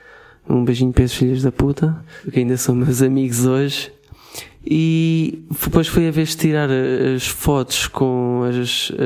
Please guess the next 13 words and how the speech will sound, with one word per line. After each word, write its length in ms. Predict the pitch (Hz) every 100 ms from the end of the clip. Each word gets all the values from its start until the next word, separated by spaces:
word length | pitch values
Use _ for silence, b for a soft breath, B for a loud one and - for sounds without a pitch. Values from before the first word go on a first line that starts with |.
| 120 123
as 100 | 123 127
miúdas. 720 | 127 131 135 160 220 - - B B B B
Tiraram 560 | - 143 135 131 131 131
a, 580 | - 135 123 120 117 -
a, 40 |
as 80 | 127
fotos 460 | - 127 123 -
com 280 | - 127 123 120
as, 400 | 120 - - - _ -
com 180 | -
as 120 | 131 123
três 420 | 135 131 127 120
meninas. 680 | 131 127 135 160 190 -